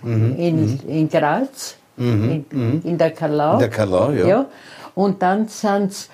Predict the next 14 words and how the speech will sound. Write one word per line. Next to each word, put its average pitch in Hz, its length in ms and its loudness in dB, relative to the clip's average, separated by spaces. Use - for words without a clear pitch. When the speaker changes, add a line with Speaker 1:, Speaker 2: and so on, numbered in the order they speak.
Speaker 2:
nach 170 320 -2
Haus 185 300 2
gekommen 233 420 2
und 190 240 2
nach 190 160 2
vierzehn 196 560 -2
Tagen 190 300 0
da 190 120 2
was 180 200 0
haben 170 160 -2
sie - 140 -12
die 170 80 0
Ein-, 151 240 -2
die 156 300 0